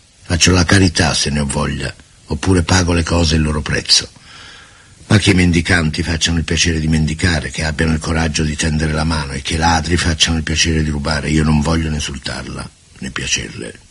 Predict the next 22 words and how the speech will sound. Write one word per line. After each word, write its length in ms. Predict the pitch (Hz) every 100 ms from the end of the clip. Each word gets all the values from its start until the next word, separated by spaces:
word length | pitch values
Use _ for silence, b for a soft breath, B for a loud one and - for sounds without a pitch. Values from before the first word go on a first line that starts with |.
| -
Non 100 | 76
voglio 260 | 76 78 78
essere 340 | 80 - 78
né 120 | 76 71
buono 260 | 82 78
né 140 | 76 73
cattivo, 440 | 78 - 80 78
non 140 | 71
voglio 240 | 71 78 73
picchiare 500 | 82 - 80 73 73
né 100 | 73
essere 260 | 71 73 65
picchiato, 540 | 71 - 71 60 71
non 160 | 67 69
voglio 240 | 76 69
sedurre 580 | - 69 73 73 76 76
né 140 | 76
che 140 | 76 73
lei 260 | 71 78
cerchi 320 | - 69 -
di 80 | 69
sedurmi. 580 | - 67 65 53 -